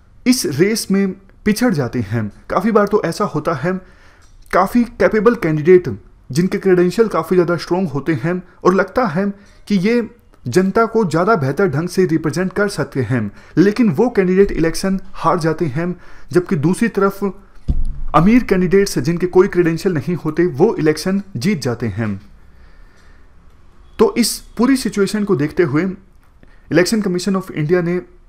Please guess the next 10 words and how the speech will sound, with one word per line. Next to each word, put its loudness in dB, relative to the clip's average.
वर्किंग 2
ग्रुप्स -4
गठित 0
किए 0
थे -8
इलेक्टोरल 0
रिफॉर्म्स -4
से 4
संबंधित -2
रिकमेंडेशंस -2